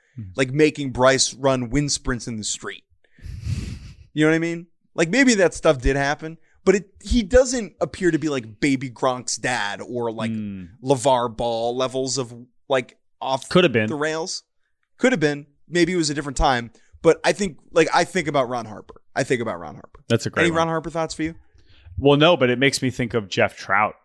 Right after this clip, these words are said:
Speaker 1: to be honest, because Jeff Trout made it to the bi-, made it not to the big leagues, but he was, like, playing well in Double A, and then I believe he got injured. But, like, Jeff Trout being, <laughs> like, a very generic minor league player who maybe then <laughs> gave birth to the best player ever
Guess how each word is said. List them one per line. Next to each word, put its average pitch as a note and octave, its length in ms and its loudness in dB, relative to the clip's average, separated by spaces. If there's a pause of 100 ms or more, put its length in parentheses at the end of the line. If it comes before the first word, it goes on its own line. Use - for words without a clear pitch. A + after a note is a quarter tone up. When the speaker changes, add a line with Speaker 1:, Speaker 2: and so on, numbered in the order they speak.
(260)
Speaker 1:
to G2+ 100 -10
be F2+ 100 -4
honest, F2+ 460 -6 (320)
because C3 240 4
Jeff F#3 260 4
Trout D3+ 400 0 (260)
made C3 320 4
it D3+ 100 -8
to - 100 -14
the A2+ 80 -8
bi-, C3 200 -2
made D3+ 220 2
it C#3 140 -8
not E3+ 200 4
to C3+ 80 -6
the A#2 60 -4
big C3+ 240 2
leagues, A2 200 0
but A2 100 -4
he F3 120 0
was, G3 160 0
like, A#2+ 220 0
playing C#3+ 320 -4
well B2+ 260 0
in A2+ 80 -4
Double A2+ 300 -2
A, C3 120 4
and A2 100 -2
then G#2+ 80 -6
I G#2 80 -4
believe G#2 200 -10
he G2+ 60 -16
got F#2+ 120 -10
injured. A2 320 -12 (540)
But, C3 100 6
like, B2 300 4
Jeff D#3 240 2
Trout C3+ 520 0
being, B2 360 4
<laughs> - 140 2
like, C3 200 0
a A2+ 60 4
very A2 460 2
generic G#2+ 600 -4
minor G#2 340 -2
league F#2+ 220 -6
player F2 460 -2 (460)
who A2+ 140 2
maybe F#2+ 360 0
then F2+ 240 -4
<laughs> F#2 60 -18
gave A2+ 360 -4
birth C#3 220 0
to B2+ 100 -4
the A2 80 -6
best G#2+ 280 -10
player A2 220 0
ever G2 320 -8